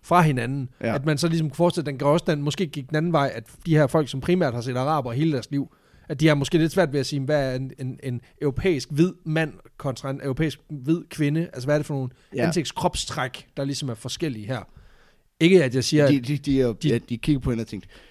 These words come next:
Speaker 2: "Europæiske mænd ligner
Speaker 1: De har også
Speaker 2: meget,
Speaker 1: bryster.
Speaker 2: øh, ligner," <laughs> "Nå ja, det
Speaker 1: De har
Speaker 2: uh,
Speaker 1: åbenbart også bryster.
Speaker 2: det er et fedt sted at bo."
Speaker 1: Ja, det er
Speaker 2: <laughs>
Speaker 1: det. Nej, men altså, der kunne godt, forstå mig ret, det er
Speaker 2: Ja,
Speaker 1: ikke
Speaker 2: ja.
Speaker 1: fordi, at, at jeg siger, at de var racister. Jeg siger bare, der kunne godt være et element af, at de har ikke set skide mange hvide
Speaker 2: Mm.
Speaker 1: mennesker.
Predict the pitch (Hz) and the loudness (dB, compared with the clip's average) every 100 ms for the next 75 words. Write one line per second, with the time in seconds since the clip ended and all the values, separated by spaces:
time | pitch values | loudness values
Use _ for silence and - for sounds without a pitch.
0 | - 104 156 196 160 - 117 117 139 156 | -6 -2 0 0 -2 -2 0 0 0 -2
1 | 82 127 160 170 156 175 202 196 160 120 | -2 0 6 10 10 12 12 10 10 8
2 | 104 156 185 135 98 98 139 254 110 117 | 6 2 2 2 0 0 2 2 0 -6
3 | 120 139 - - 202 185 262 131 127 131 | -8 -10 -10 -4 4 6 6 6 2 -2
4 | 131 - 117 - - - - 107 - 120 | -4 -4 -10 -12 -8 -8 -8 -6 0 0
5 | - 135 120 135 143 - - 143 151 143 | 4 4 4 2 0 -8 2 4 6 8
6 | 147 160 170 160 - 185 185 165 143 170 | 6 8 6 4 2 2 4 0 0 0
7 | - 165 202 - 147 180 - 233 160 143 | 2 4 4 4 0 2 8 8 6 2
8 | 185 165 185 165 156 170 139 135 139 143 | 2 8 8 8 6 6 4 0 -2 0
9 | - 190 143 139 135 120 131 196 180 139 | 6 6 6 2 2 2 0 0 0 0
10 | 135 - 175 143 - - - 151 - 156 | 0 2 0 0 -2 -8 -4 -4 -2 0
11 | 170 143 151 165 185 - 131 - 131 143 | 0 0 2 4 4 2 -8 -2 2 4
12 | 185 185 - - 156 - _ _ _ - | 4 2 -4 -4 -4 -4 _ _ _ -4
13 | 143 - - _ _ - 180 170 175 - | -4 -4 -20 _ _ -2 2 4 4 2
14 | 196 - 185 202 160 170 165 185 160 185 | 0 0 0 0 0 2 4 4 2 -2
15 | - | -8